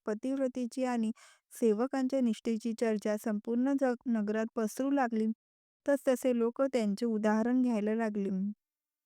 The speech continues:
कोणी म्हणे, "असं प्रेम आणि विश्वास या कलियुगात दुर्मिळ आहे," तर कोणी म्हणे, "ही स्त्री साक्षात देवीसारखी सती आहे." त्यांच्याबद्दल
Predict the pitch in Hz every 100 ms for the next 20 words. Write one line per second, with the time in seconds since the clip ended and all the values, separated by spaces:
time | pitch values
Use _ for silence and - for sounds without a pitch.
0 | _ _ 247 247 269 269 233 233 262 247
1 | 269 254 226 226 247 240 254 262 - 226
2 | 226 - - _ _ _ 262 277 - 240
3 | 226 240 240 262 226 214 202 226 240 226
4 | 202 185 - _ _ _ _ - 277 277
5 | - 233 247 269 262 254 247 285 - -
6 | 247 254 262 220 - 269 247 208 214 226
7 | 262 262 247 269 - 214 - 220 208 190
8 | 185 _ _ _ _ _ 233 214 214 254
9 | 269 254